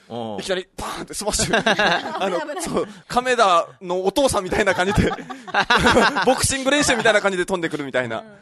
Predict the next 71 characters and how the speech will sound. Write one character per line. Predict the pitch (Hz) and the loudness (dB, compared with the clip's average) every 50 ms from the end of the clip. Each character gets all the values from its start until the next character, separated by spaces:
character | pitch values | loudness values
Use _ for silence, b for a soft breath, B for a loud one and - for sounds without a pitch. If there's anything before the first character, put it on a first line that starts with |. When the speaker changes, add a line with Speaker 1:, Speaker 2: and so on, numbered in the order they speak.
| _ _ | _ _
Speaker 1:
そ | - 131 120 | -14 -12 -10
う。 | 120 | -8
で、 | 175 | -8
こ | - - 208 208 | -4 -2 0 2
う | 190 | 2
や | 185 175 | 2 2
る | 165 | 0
ん | 156 | -2
だ | 151 156 | 0 0
よ | 185 | 0
っ | 208 | 0
て | - 165 143 | 0 -2 -4
教 | - 139 | -4 -4
え | |
た | - 120 113 | -4 -2 -2
ら、 | 104 85 | -2 -2
で | 131 180 | -4 -4
も | 208 190 | 0 2
ラ | 190 233 | 2 2
ム | 254 247 | 2 0
ち | - | 0
ゃ | 208 | 0
ん | 180 | 2
は | 156 135 | 2 0
や | |
っ | - | -2
ぱ | - - | -2 -4
早 | - 196 156 - | -4 -2 -2 -2
い。 | - _ _ _ _ _ _ | -4 _ _ _ _ _ _
覚 | - 156 143 | -4 0 2
え | 156 | 4
る | 147 131 | 2 2
の | 113 | 0
が。 | 101 101 | -6 -8
Speaker 3:
あ | 101 | -10
ー、 | 101 | -10
で | 147 220 | -12 -10
も、 | 220 110 | -8 -8
Speaker 2:
へ | 113 117 120 120 127 127 123 120 | -6 -6 -6 -6 -6 -6 -6 -2
ー。 | |
Speaker 1:
三 | 113 226 254 262 262 | 0 2 2 2 0
十 | 285 269 | -4 -4
分 | 226 240 233 220 | -2 -2 0 4
ぐ | 202 | 4
ら | 202 185 | 4 4
い | 180 | 6
で、 | 175 175 | 4 4
Speaker 3:
そ | 135 | 4
う | |
い | 113 | 2
う | |
こ | 110 131 | 0 -6
と | 180 104 | -10 -4
ね。 | - | -2
Speaker 1:
ち | - | 0
ゃ | 247 | 0
ん | 240 | 2
と | 185 175 | 2 2
ラ | 175 190 | 2 2
リ | 190 170 | 2 0
ー | |
で | 143 131 | -4 -6
き | 135 | -6
る | 127 | -6
よ | 131 | -6
う | 120 | -4
に | |
な | 113 107 | -6 -6
っ | |
て | - | -8
た。 | 104 80 | -10 -14